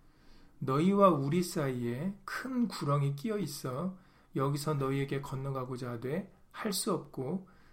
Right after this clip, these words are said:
거기서 우리에게 건너올 수도 없게 하였느니라"라는 이런 말씀을 들려주세요.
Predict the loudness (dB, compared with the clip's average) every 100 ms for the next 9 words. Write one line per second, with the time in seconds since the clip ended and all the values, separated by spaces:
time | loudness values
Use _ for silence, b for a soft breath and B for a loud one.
0 | -12 -4 -2 0 0 -2 -2 -4 -4 -6
1 | -6 -4 -4 -6 -6 -8 -4 -2 -2 -6
2 | -8 -4 -2 -2 -2 -2 -2 -2 -4 -6
3 | -6 -8 -8 -6 -4 -6 -8 -10 -10 -8
4 | -6 -6 -10 -10 -10